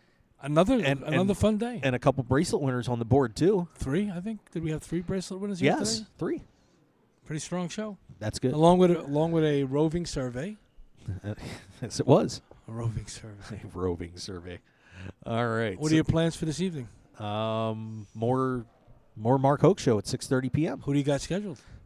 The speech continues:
Speaker 2: Nobody.
Speaker 1: How about Nate? Is the, the, that co-host
Speaker 2: <laughs> I
Speaker 1: that I
Speaker 2: hope
Speaker 1: think
Speaker 2: he,
Speaker 1: you have?
Speaker 2: I hope he'll be around. I hope he'll be around.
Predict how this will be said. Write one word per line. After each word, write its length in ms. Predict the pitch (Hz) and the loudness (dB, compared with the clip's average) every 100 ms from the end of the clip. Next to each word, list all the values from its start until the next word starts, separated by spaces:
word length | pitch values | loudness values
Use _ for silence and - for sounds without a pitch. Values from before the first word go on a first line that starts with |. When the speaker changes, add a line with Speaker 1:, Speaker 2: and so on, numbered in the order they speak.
| - | -4
Speaker 2:
Nobody. 300 | 123 254 - _ _ _ _ _ | 0 0 -2 _ _ _ _ _
Speaker 1:
How 60 | 139 | -2
about 200 | 143 147 | 0 0
Nate? 240 | 165 202 123 | 0 0 -4
Is 140 | 127 | -6
the, 160 | 131 131 | -4 -4
the, 240 | 127 123 | -6 -8
that 200 | 135 131 123 - | -6 -6 -6 -6
co-host 420 | 143 156 175 170 | -2 0 0 2
Speaker 2:
<laughs> 20 | |
I 40 | 143 | 2
Speaker 1:
that 60 | |
I 40 | 151 | 4
Speaker 2:
hope 160 | 170 | 4
Speaker 1:
think 220 | - - | 6 6
Speaker 2:
he, 60 | 202 | 4
Speaker 1:
you 60 | 165 | 0
have? 320 | 185 220 170 | 0 -2 0
Speaker 2:
I 60 | |
hope 180 | 143 160 | 6 8
he'll 100 | 427 | 8
be 140 | 180 117 | 6 2
around. 300 | 101 98 139 - _ _ _ _ _ _ _ _ _ | 0 -4 -8 -10 _ _ _ _ _ _ _ _ _
I 60 | 120 | 0
hope 180 | 127 160 | 0 2
he'll 140 | 139 | -2
be 120 | 98 | -4
around. 280 | 90 92 123 | -8 -8 -12